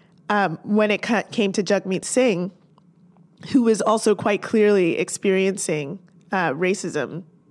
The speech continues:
when he first became leader of the N D P, and that has continued to this day. We asked,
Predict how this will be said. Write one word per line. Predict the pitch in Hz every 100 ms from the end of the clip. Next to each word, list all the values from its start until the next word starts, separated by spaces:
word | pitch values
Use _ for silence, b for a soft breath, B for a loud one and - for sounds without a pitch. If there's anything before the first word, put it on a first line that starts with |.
| _
when | 202 202 190 160
he | 185 190 160 156 - _
first | - 196 180 -
became | 160 175 151 135 196 _ b b b
leader | 202 202 190 170 -
of | 185
the | 180
N | 156
D | 151
P, | - 208 220
and | 165
that | 131
has | 170 -
continued | 170 - 156 147
to | -
this | 139
day. | - 165 175 220 B B B B B _ _
We | 233 254
asked, | 233 240 - -